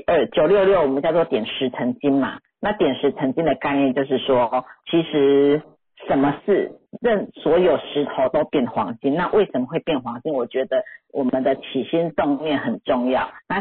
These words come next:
起心动念，我觉得最一开始，在我们还没有进入丰盛的，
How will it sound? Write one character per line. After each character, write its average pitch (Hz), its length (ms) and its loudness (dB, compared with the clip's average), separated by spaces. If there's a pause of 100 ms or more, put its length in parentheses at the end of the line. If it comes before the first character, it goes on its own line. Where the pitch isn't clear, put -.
起 139 220 -4
心 165 180 0
动 160 140 0
念， 156 120 2
我 117 100 0
觉 139 100 -2
得 127 100 2
最 151 320 0 (120)
一 - 80 -2
开 156 300 -2
始， 127 300 -4 (380)
在 202 180 0
我 147 60 2
们 131 160 -2
还 131 140 -2
没 160 100 2
有 156 100 4
进 165 200 -2
入 147 340 4 (100)
丰 165 300 0
盛 147 240 0
的， 85 680 0